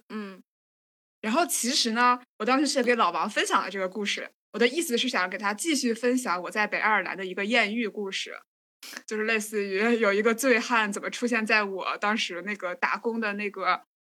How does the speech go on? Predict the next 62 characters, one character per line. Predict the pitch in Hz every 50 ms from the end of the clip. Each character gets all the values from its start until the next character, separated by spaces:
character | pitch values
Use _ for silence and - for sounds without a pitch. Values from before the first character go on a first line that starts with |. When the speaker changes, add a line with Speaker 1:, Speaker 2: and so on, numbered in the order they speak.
| _
Speaker 2:
hostel | - 247 247 240 - - - 254 214 202 190 185 -
门 | 185 185 185 220
口， | 240 - - - 196 - - - 170 160 - - -
Speaker 1:
嗯。 | 214 196 185 185 180
Speaker 2:
然 | 185 185 196
后 | 202 226 214 202
我 | 196
把 | 214 - -
他 | - 208 196 202
放 | 214 - - 269 254 233 -
进 | 202 190
来 | 180 151 165 180
之 | 180 208 208
后， | 208 240 226 202 185 - - _ - - - -
然 | 196 196
后 | 190 226 214 208 214
他 | - - 220 220
要 | 220 214
亲 | 208 214 - - 339 339 339 302
吻 | 220 180 180 196 196
我， | 190 151 -
但 | - 240
是 | 240 240 226
我 | 175
拒 | - - - 277 240
绝 | - 202 170
了， | 539
Speaker 1:
啊。 | 523 508 480 440
Speaker 2:
而 | 427
且 | - 370
我 | 339
还 | 302 - 330
特 | - - 403 415 415
别 | - 302 277 269
Speaker 1:
哇。 | 277 254
Speaker 2:
严 | 247 220 208 220 262
肃 | - 330 285
地 | 247 220
告 | 233 302 277 262
诉 | 269 233 208
他， | - - 214 202 202 196 - - - - - -
这 | 302 277
个， | - - - -
这 | - 285
个 | 254 240
是 | 240 240 254
我 | 220 196 170
们 | 185 196
hostel | - 247 240 233 - - 247 202
的 | 190 190
前 | 190 - - 185 170 214
台， | 214 202 175
里 | 190 180
面 | 180 196
有 | 185 170
钱， | - - - 196 156 170
所 | 208 220 208
以 |
你 | 202 196
赶 | 202 180 185
紧 | 196 208
走。 | 202 202 - -